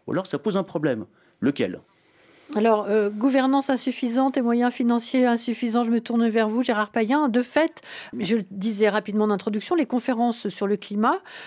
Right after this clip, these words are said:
Speaker 2: qui se succèdent depuis un certain nombre d'années, euh, l'eau n-, n'y est pas un sujet autonome. Et, et cette conférence de l'onu sur, euh, sur l'eau, ça faisait, euh,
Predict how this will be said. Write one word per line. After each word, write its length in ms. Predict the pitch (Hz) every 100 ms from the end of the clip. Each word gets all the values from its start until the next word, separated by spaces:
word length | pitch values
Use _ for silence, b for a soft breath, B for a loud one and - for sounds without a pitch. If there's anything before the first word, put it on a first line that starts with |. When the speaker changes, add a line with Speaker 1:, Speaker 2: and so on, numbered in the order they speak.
| B
Speaker 2:
qui 140 | - 202
se 100 | 208
succèdent 360 | 175 185 220
depuis 300 | 196 185 190 202
un 20 |
certain 240 | 175 190
nombre 200 | 185 185
d'années, 360 | 185 202 339 392 -
euh, 280 | 214 202 -
l'eau 580 | - 214 285 381 415 -
n-, 580 | - 240 220 233 240 233
n'y 220 | 240 262
est 80 | 294
pas 160 | 285 403 330
un 60 |
sujet 320 | - - 277
autonome. 640 | 320 254 285 277 294 233 202
Et, 220 | - 214 - B B B -
et 200 | 208 196
cette 160 | 220
conférence 580 | - 233 277 226 247 -
de 280 | 214 202 220
l'onu 300 | 214 226 240
sur, 320 | 262 233 208
euh, 420 | 208 202 196 - -
sur 260 | - 220
l'eau, 160 | 226 339
ça 180 | 370 202
faisait, 460 | - 214 233 320
euh, 140 | 208